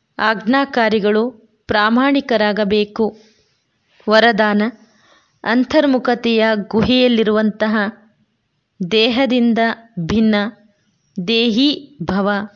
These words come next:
ವಿಶ್ಲೇಷಣೆ, ಪಾಂಡವರ ಗುಹೆಗಳನ್ನು ಏನು ತೋರಿಸುತ್ತಾರೆ,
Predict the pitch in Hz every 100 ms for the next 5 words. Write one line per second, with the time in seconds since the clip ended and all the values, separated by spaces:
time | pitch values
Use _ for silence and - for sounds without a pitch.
0 | _ _ _ _ _ _ _ _ _ 202
1 | 220 - 220 220 - 214 226 220 - _
2 | _ _ _ _ _ _ _ - 220 226
3 | 277 277 262 262 254 - - 175 226 233
4 | 254 226 233 226 226 226 208 226 254 247
5 | 214 226 - 240 220 214 226